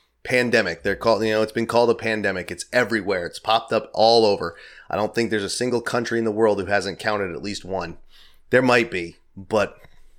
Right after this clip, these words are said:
you know, I doubt it. Especially if they have large modern cities, you know, uh, you could catch it. Um, but then you could catch it going to get donuts in the morning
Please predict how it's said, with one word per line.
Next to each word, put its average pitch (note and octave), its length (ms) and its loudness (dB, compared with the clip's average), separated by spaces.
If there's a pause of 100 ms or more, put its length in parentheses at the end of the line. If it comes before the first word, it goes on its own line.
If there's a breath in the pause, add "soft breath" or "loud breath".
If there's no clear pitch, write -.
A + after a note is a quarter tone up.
(220)
you G#2+ 160 -4
know, F#2 340 -8
I G#2 120 -2
doubt G2 240 0
it. - 120 -12 (440 soft breath)
Especially B2+ 420 2
if G#2+ 80 -2
they A2+ 120 4
have A2 200 2
large G2 420 2
modern F#2 360 0
cities, - 480 -8 (120)
you E2+ 160 -10
know, F2 320 -8
uh, F2+ 100 -8
you G#2 220 -8
could A#2 280 -6
catch - 240 -4
it. - 180 -14 (540 loud breath)
Um, G2 400 0 (160)
but F2 140 -10
then G2+ 180 0
you G#2 80 -10
could - 180 -10
catch G#2+ 220 -4
it G#2 80 -10
going G2+ 160 -6
to G#2 80 -4
get - 180 -6
donuts G2+ 640 -6
in G#2+ 140 -8
the F#2 60 -8
morning F2+ 380 -10